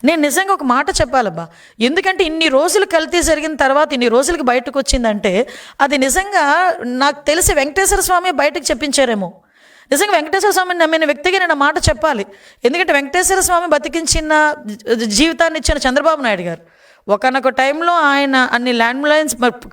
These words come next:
పేలినా కూడా, ఆ, బయటకు వచ్చి ఆయన బతికి బయటకు వచ్చి ఈరోజు అతని సేవ చేసుకుంటా ఉంటే, ఆ దేవదేవుడు సేవ చేసుకుంటున్నారు ఆయన, అటువంటి ఆ వ్యక్తి నోట్లోంచే బయటకు వచ్చింది. అతని ద్వారానే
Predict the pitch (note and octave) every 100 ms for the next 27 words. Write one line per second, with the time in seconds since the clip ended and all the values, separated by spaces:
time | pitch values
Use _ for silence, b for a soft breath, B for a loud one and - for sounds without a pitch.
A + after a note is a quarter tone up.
0 | - A#3 D4 D4+ D4 B3 G3 G#3+ D#4 B
1 | B B B - G#3 G#3 G#3+ G3 G#3+ A3
2 | B3+ D#4 D4 - A3 B3 - b b b
3 | _ G#3 A3 F3+ A3 A3 - C4+ A3+ -
4 | - b b _ - G#3 C4+ D#4+ D4+ -
5 | D#4 B3+ B3+ B3+ A#3+ C#4 A#3 - B3+ -
6 | A#3+ D4 D4 D4 - C#4+ B3+ B3 A3+ B3
7 | G#3+ G#3 A3+ C#4 C#4 - A#3 B3+ B3 B3
8 | A#3 A3 G3 F#3 F3 A#3 D#4 B B B
9 | - A3 D#4 E4 E4 D#4 - A3+ A#3+ A3+
10 | B3+ F#4+ F4 F4 F4 F4 F4 C4 C4 A#3+
11 | G#3 G#3 D#3+ F3+ b b b G3+ A#3 E4+
12 | E4 E4 E4+ E4 E4